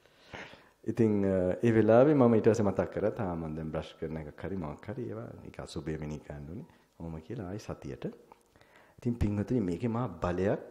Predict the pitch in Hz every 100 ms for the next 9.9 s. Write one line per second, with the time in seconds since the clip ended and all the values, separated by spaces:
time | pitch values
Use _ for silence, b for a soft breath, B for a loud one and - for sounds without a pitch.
0 | - 87 - - - _ - - _ _
1 | _ _ _ - - 104 101 113 117 -
2 | - - - 104 90 98 110 127 123 107
3 | - - - 127 117 110 - 117 190 -
4 | - b b b b b _ _ _ _
5 | 92 101 123 135 170 180 - - - 87
6 | 87 98 - 98 92 - 73 78 139 196
7 | - - - - - b b b - 90
8 | 110 98 104 165 - - 92 87 113 120
9 | 101 82 95 95 98 95 - - 58